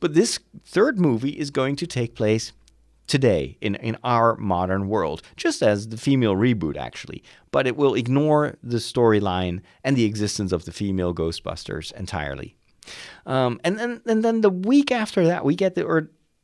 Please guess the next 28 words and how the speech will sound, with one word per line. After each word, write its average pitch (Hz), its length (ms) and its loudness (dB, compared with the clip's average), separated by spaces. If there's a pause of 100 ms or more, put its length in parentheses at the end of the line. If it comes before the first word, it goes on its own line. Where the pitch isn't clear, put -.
(160)
I 98 80 -8
think 120 180 -6
it 175 40 -4
was 151 120 -2
even 95 160 0
a 80 60 -2
day 95 340 0
after 113 300 -2
that, 80 180 -4
we 101 120 -4
get 143 160 -2
this, - 280 -4
this - 360 -8
teaser 214 420 2
trailer 78 580 -6 (520)
that - 200 -8
looks - 280 -12
really 262 360 -4
cool. 233 240 -4
It's 190 300 -10
got - 260 -4
the 180 240 0
original 196 420 2
music. 214 680 4
It's 180 160 6
got 185 180 2
the 160 60 6
v-, 101 300 -2